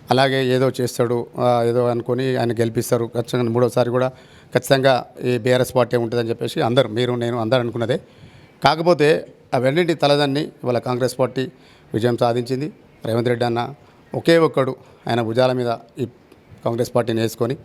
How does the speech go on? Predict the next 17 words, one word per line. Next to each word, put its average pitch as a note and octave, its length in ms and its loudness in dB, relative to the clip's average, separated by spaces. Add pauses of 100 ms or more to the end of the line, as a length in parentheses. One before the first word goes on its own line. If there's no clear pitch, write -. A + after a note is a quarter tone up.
(560)
తెలంగాణ B2 320 2
రాష్ట్ర A#2 220 -2
వ్యాప్తం A2+ 360 -4
మొత్తంగా C#3+ 460 2 (600)
ఆయన C3 280 2 (400)
చాలా A#2 160 0
కృషి A#2 220 -6
చేసిండు. A#2+ 440 -4 (260)
ఇవాళ A2+ 380 0 (340)
ఆ - 40 0
పార్టీని B2+ 420 0
నిలబెట్టేసి B2 600 -2 (380)
ఇవాళ B2+ 120 2
ఆయన A#2 100 -2
సీఎం A#2 280 -4
కావడం A2 260 -4
జరిగింది. B2 260 -8